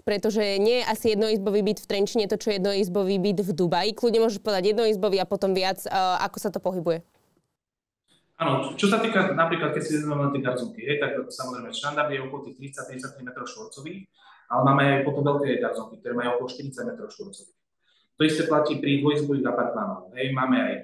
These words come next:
Speaker 2: päťdesiatmetrové, päťdesiat metrov štvorcových, hej, čo sú také menšie, potom máme sedemdesiat, osemdesiat, dokonca až po deväťdesiat. Takže klient si vie vybrať zo širokej škály. A samozrejme, potom sa rozdeľuje aj podľa ceny.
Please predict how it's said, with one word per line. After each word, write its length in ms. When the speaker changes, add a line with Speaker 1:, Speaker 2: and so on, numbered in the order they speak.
Speaker 2:
päťdesiatmetrové, 760
päťdesiat 320
metrov 240
štvorcových, 540
hej, 80
čo 80
sú 80
také 240
menšie, 640
potom 240
máme 160
sedemdesiat, 720
osemdesiat, 960
dokonca 320
až 160
po 80
deväťdesiat. 720
Takže 260
klient 160
si 80
vie 240
vybrať 400
zo 80
širokej 400
škály. 400
A 80
samozrejme, 400
potom 240
sa 160
rozdeľuje 400
aj 160
podľa 240
ceny. 180